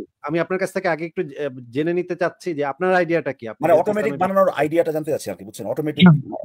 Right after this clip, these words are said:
Speaker 3: না, আমি বিশ্বাস করি
Speaker 1: মানে,
Speaker 3: একটা
Speaker 1: মানে
Speaker 3: স্রষ্টা আছে,
Speaker 1: এক
Speaker 3: সেটা
Speaker 1: সেকেন্ড, এক সেকেন্ড, এক সেকেন্ড। তুর্য, আমার কথাটা একটু শুনে নিন।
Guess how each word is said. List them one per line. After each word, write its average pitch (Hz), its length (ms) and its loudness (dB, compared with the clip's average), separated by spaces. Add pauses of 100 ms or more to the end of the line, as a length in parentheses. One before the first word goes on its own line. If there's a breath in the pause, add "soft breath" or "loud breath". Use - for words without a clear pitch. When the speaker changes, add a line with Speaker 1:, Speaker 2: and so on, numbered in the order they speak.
Speaker 3:
না, 143 160 6
আমি 175 160 4
বিশ্বাস 202 300 2
করি 143 180 8
Speaker 1:
মানে, 175 200 2
Speaker 3:
একটা 156 160 4
Speaker 1:
মানে 165 80 4
Speaker 3:
স্রষ্টা 175 320 6
আছে, 139 140 6
Speaker 1:
এক 143 60 4
Speaker 3:
সেটা 120 140 0
Speaker 1:
সেকেন্ড, 165 300 4 (120)
এক 196 80 -6
সেকেন্ড, 190 220 -4
এক 175 140 -4
সেকেন্ড। 143 220 -2 (180)
তুর্য, 180 160 -2
আমার 156 200 0
কথাটা 151 200 -6
একটু 143 120 -12
শুনে 135 180 -8
নিন। 95 140 -12